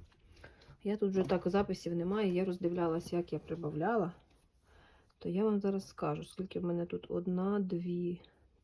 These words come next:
три, чотири петлі. В кожному рапорті я добавляла по чотири петлі для того, щоб дійти, в одну сторону в мене йдуть прибавки,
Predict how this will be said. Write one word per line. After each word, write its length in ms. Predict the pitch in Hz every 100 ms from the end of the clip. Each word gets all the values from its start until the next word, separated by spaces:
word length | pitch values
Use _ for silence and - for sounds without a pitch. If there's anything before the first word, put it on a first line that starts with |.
| -
три, 480 | 185 180 202 269 262 _ _ _ _ _ _ _ _
чотири 640 | - 208 196 - 196 202
петлі. 760 | 196 - 180 - 180 175 190 269 - - _ _ _ _ _ _ _ _ _ _ _ _ _ _
В 80 | -
кожному 440 | 220 214 190 180
рапорті 520 | 175 175 240 247 220
я 120 | 190
добавляла 600 | 196 190 190 175 190 202
по 180 | 196 -
чотири 400 | 175 175 196 190
петлі 480 | 180 175 - 190 240
для 140 | 214
того, 260 | 175 190 196
щоб 300 | 202 196 185
дійти, 520 | 180 175 - 208 240 - - - _
в 60 | -
одну 220 | 190 208
сторону 400 | 208 190 175 170
в 40 | 170
мене 200 | 170 170
йдуть 220 | 170 165
прибавки, 640 | 165 170 156 160 - 262